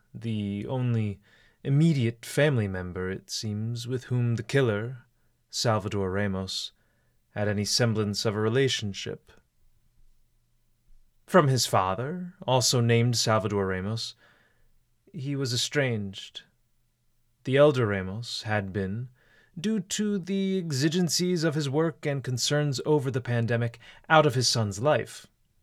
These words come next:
With his mother, Adriana Reyes, his relationship was no better. She reportedly struggled with substance abuse and ejected her son from her home. And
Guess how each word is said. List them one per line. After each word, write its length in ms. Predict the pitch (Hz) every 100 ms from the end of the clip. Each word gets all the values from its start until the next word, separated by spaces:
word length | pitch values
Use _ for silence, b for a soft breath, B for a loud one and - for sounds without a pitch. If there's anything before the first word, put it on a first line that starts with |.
| _ _ _ _ _ _
With 160 | 127 107
his 140 | 104
mother, 640 | 127 196 135 107 135 151 - _ -
Adriana 540 | 120 104 107 104 101
Reyes, 560 | 104 113 101 113 120 - b b b b
his 340 | - 123 113 107
relationship 640 | 123 139 135 113 - 113
was 460 | 110 101 95 87 90
no 300 | 101 98 92
better. 540 | 85 104 98 95 110 - _ _ _ _ _ _ _ _ _ -
She 220 | 139 143
reportedly 560 | 113 117 123 110 104 101
struggled 420 | - - 117 113
with 160 | 98 101
substance 640 | - 156 139 - 123 -
abuse 420 | 104 131 160 - b b b b b _
and 460 | - - 147 147 147
ejected 680 | 143 120 165 147 - 101
her 160 | - 107
son 320 | - 107 98
from 160 | - 101
her 120 | 95
home. 400 | 110 120 90 82 _ _ _ _ _ _ _ _ _ - - _ _ _ _ _ _ _ _ _ _ _ _ _ _ -
And 460 | 131 117 139 139